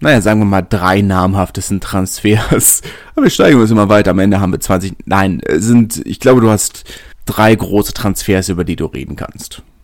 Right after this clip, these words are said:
Äh, wenn du über Namen, wirklich nur nach Namen gehst. Das ist Sia Kolisi zu Racing, das ist, ähm,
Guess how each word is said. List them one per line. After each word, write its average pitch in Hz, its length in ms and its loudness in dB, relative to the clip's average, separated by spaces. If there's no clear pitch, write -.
Äh, 101 280 2
wenn 98 400 -2
du 95 60 0
über 92 160 -2
Namen, 92 640 -2
wirklich 98 380 -4
nur 104 120 2
nach 98 160 0
Namen 87 360 -4
gehst. 90 200 -6
Das 110 120 2
ist 104 220 -2
Sia 117 200 4
Kolisi 117 580 -2
zu - 180 -6
Racing, 131 540 -4
das 95 300 -2
ist, 78 680 -2
ähm, 73 720 2